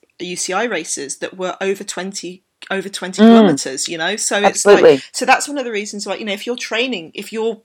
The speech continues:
Speaker 1: races are, like, averaging fifteen twenty kilometers, then that's what you train for, isn't it?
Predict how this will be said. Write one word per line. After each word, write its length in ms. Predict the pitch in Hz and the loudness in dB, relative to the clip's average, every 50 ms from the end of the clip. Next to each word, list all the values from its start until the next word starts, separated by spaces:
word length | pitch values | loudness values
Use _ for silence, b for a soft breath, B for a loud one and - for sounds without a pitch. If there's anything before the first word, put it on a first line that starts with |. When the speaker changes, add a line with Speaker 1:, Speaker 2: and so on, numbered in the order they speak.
| _ | _
Speaker 1:
races 520 | 190 196 233 277 269 - 185 156 143 151 - | -2 0 0 -2 -2 -6 -6 -6 -6 -6 -8
are, 60 | 151 | -8
like, 320 | 160 151 151 - - - _ _ _ - | -8 -8 -10 -12 -14 -20 _ _ _ -4
averaging 400 | 190 180 180 190 185 - 170 180 | -4 -2 -4 -6 -8 -10 -10 -10
fifteen 600 | - - 208 202 - - 175 170 165 180 175 _ _ _ _ | -10 -10 -10 -10 -8 -8 -8 -8 -8 -10 -14 _ _ _ _
twenty 300 | - - 196 180 180 - | -12 -10 -8 -8 -8 -10
kilometers, 600 | 160 - - 170 196 196 196 - - - - - - B B B B B B B | -12 -12 -12 -10 -10 -10 -10 -12 -12 -14 -14 -16 -16 B B B B B B B
then 280 | 208 214 214 202 - - | -4 -4 -4 -4 -4 -2
that's 220 | 226 196 - - | -2 -2 -2 -4
what 100 | - - | -8 -10
you 60 | 220 202 | -10 -8
train 260 | - - 185 180 320 | -6 -6 -6 -6 -8
for, 240 | - - - 151 202 | -8 -10 -8 -6 -4
isn't 180 | 262 - 170 | -4 -6 -6
it? 140 | 143 117 - | -8 -10 -12